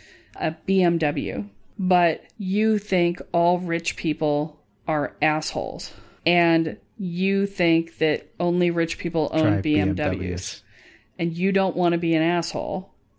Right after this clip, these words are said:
Speaker 1: then you will not get your B M W.
Speaker 2: Mm-hmm.
Speaker 1: That's how the belief structures get in the way.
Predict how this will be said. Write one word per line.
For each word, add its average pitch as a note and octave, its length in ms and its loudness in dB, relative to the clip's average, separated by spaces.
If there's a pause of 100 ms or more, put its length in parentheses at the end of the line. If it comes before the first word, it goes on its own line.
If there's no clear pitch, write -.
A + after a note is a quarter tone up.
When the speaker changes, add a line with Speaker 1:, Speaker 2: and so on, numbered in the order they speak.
(220)
Speaker 1:
then E3+ 260 0
you E3+ 120 0
will E3 160 0
not E3+ 340 2
get D#3+ 180 0
your D#3+ 100 -4
B D#3 140 0
M D3 140 2
W. A#2 340 -4 (300)
Speaker 2:
Mm-hmm. F#2 240 2 (220)
Speaker 1:
That's D#3+ 400 0
how E3 300 2
the E3+ 160 -4
belief E3+ 380 0
structures D3+ 540 -2
get - 180 -2
in D#3 60 -2
the D3 80 0
way. - 320 -4